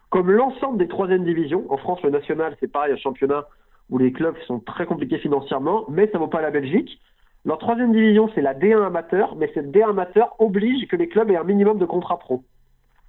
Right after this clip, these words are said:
Sauf que les clubs financièrement peuvent pas l'assumer, donc en fait quasiment tout le monde paye au black.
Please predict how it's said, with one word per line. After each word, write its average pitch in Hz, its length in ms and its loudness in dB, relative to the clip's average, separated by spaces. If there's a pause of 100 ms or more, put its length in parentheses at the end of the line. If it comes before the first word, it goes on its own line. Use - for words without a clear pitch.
(500)
Sauf 196 160 -2
que 214 60 2
les 202 120 4
clubs 208 180 4
financièrement 175 440 -2
peuvent 151 140 -6
pas 160 120 -4
l'assumer, 151 420 0
donc 208 240 -2
en 139 80 -2
fait 196 160 -6
quasiment 160 300 0
tout 180 140 -4
le 165 40 0
monde 185 140 0
paye 160 100 0
au 139 60 2
black. - 260 -12